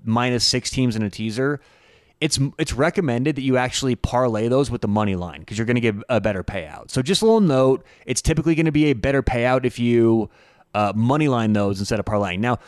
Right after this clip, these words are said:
this only works, obviously, if you can go find alternate spreads, and those are also properly priced, right? But it, let's say you're gonna take two teas-, uh, a two-team teaser,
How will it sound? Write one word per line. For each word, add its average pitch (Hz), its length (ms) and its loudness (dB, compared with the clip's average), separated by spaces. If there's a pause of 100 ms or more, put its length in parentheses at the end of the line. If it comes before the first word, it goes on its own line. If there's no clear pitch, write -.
(180)
this 151 360 0
only 151 240 4
works, 139 360 2
obviously, 127 400 0
if 110 80 -2
you 120 100 2
can 113 360 0 (280)
go 131 160 4
find 123 280 0
alternate 120 440 -2
spreads, 131 540 0
and 117 80 2
those 123 200 2
are 127 60 0
also 123 240 0
properly 127 360 0
priced, 120 420 0
right? 117 200 0
But 131 100 -2
it, 139 120 -2
let's 147 200 -2
say 208 120 0
you're 202 100 -2
gonna 175 160 0
take 147 320 -4
two 139 220 2
teas-, 113 340 -2
uh, 113 280 0
a 107 80 0
two-team 120 360 0
teaser, 110 460 -4